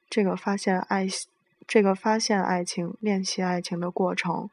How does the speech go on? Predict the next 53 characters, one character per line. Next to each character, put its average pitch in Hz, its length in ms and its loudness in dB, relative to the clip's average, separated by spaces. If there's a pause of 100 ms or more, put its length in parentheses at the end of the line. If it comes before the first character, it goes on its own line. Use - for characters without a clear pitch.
(380)
是 - 180 -2
在 208 140 8
二 214 220 6
十 - 160 -2
二 196 180 2
岁 190 240 -2
之 208 200 -2
前 180 360 -4
就 190 160 -2
应 185 140 0
该 202 140 2
完 175 240 0
成 175 280 -4
了 180 140 -4
的。 185 240 -6 (720)
但 247 180 6
是 226 160 0
我 190 180 2
们 180 160 0
小 - 240 0
的 185 80 -4
时 - 140 -6
候 196 220 0
没 175 120 -2
有 208 160 -2
这 190 140 -6
种 185 180 -8
机 196 220 -4
会， - 320 -4 (580)
没 185 140 0
关 208 260 0
系， 202 360 -6 (100)
现 196 200 -4
在 190 180 -2
开 185 280 -6
始， - 300 -6 (220)
远 180 160 -2
远 180 180 -2
不 180 180 -4
晚。 - 260 -4 (680)
让 226 220 8
我 202 40 4
们 175 160 0
都 196 200 2
学 180 220 0
会 180 260 0
如 180 200 -2
何 185 160 -2
和 185 160 -2
异 196 160 2
性 185 220 -2
相 196 300 -2
处， - 320 -4